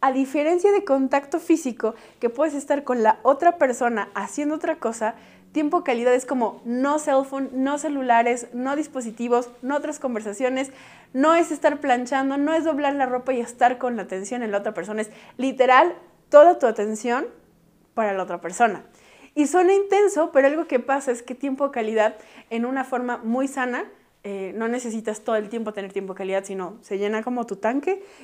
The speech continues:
y entonces tú puedes seguir siendo muy feliz en la vida, ¿no? Entonces, estos son los cinco lenguajes. No sé si ya se identificaron en alguno, les digo, hay como un test y, y hay como toda esta parte de seguimiento,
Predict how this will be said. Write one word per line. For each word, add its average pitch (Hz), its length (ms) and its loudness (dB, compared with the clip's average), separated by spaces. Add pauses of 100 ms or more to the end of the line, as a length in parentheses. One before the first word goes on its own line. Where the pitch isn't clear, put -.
(100)
y 214 80 -2
entonces 226 360 -4
tú 226 120 -12
puedes 220 360 -4 (220)
seguir 196 640 -10 (120)
siendo 202 280 -10
muy 190 140 -8
feliz 185 320 -14
en 180 60 -14
la 180 60 -12
vida, 160 260 -16
¿no? 277 140 -10 (720)
Entonces, 269 380 -10 (420)
estos 339 260 -2
son 320 140 -2
los 311 100 -4
cinco 269 220 -2
lenguajes. 214 520 -4
No 233 80 -2
sé 247 140 -4
si 240 120 -4
ya 220 100 0
se 226 120 -2
identificaron 214 480 -2
en 214 60 -2
alguno, 208 300 -2
les 208 120 -6
digo, 208 180 -4
hay 208 200 -2 (360)
como 220 220 -2
un 214 140 -4
test 226 440 -6
y, 202 260 -10
y 202 240 -8
hay 202 160 -2
como 208 300 -6
toda 214 160 -4
esta 208 200 -10
parte 208 280 -4
de 190 120 -6
seguimiento, 196 720 -8